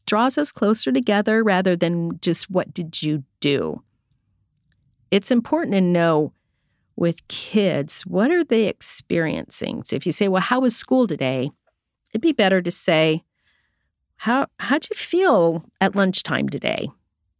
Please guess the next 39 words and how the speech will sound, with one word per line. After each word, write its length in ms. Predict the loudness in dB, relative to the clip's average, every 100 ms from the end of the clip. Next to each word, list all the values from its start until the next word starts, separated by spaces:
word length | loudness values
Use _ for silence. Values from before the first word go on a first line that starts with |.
| _ _ _ _ _ _ _ _ _ _ _ _
'Cause 160 | 0 2
there's 180 | 0 2
some 220 | 0 0
kids, 520 | 0 0 0 -4 -6 -2
they 100 | 0
don't 220 | 0 2
like 260 | 2 2
lunchtime. 520 | 2 0 0 -2 -2 -2
They 100 | -2
feel 340 | 0 0 0
lonely 720 | 0 2 4 4 6 6 4
and 140 | 4 0
there's 180 | 0
all 160 | 0 -2
the 100 | -4
peer 320 | -2 0 0
pressure. 840 | -2 -4 -4 -2 0 2 2 0 -4 _ _ _ _ _ _ _ _ _ _ _ _ _ _ _ _ -6
"How 160 | 0 2
did 220 | 2 2
you 80 | 0
feel 380 | 2 4 4 4
in 120 | 2
math 260 | 2 0
class?" 600 | -2 -4 -4 -4 -6 -8 -10 _ _ _ _ _ _ _ _ _ -20 -10
So 140 | -6 -2
that's 480 | -2 -2 -4 -6 -8 _ -2
a 60 |
better 360 | 0 2 0 -4
question 540 | 0 0 0 0 0
is, 200 | 0 -4 -6
is 160 | -4
to 80 | -4
go 220 | -2 0
for 160 | 0 -4
feelings 580 | -2 -2 0 0 0 -2
and 140 | 0
help 220 | 0 -2
your 80 | -6
kids 600 | -6 -4 -2 -2 -4 -6